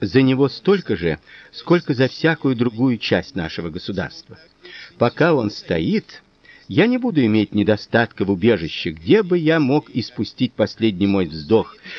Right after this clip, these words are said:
убежище, способном вознаградить меня с лихвою за потерю любого другого. Не потому, что так когда-то сказал Сократ, но потому, что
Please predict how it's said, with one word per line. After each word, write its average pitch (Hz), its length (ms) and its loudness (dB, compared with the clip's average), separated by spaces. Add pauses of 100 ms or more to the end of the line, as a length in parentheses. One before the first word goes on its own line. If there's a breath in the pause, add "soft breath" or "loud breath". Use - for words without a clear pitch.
(120)
убежище, 165 720 2
способном 156 800 0 (260 loud breath)
вознаградить 101 920 2
меня 135 240 2
с - 120 -12
лихвою 92 680 0 (180 soft breath)
за 101 200 0
потерю 101 560 0
любого 92 460 -2
другого. 78 460 -8 (1400 loud breath)
Не 123 140 4
потому, 185 420 2
что - 220 -2
так 180 260 0
когда-то 135 440 -2
сказал 113 460 0
Сократ, - 760 -6 (540 loud breath)
но 95 120 0
потому, 110 340 0
что 175 380 -2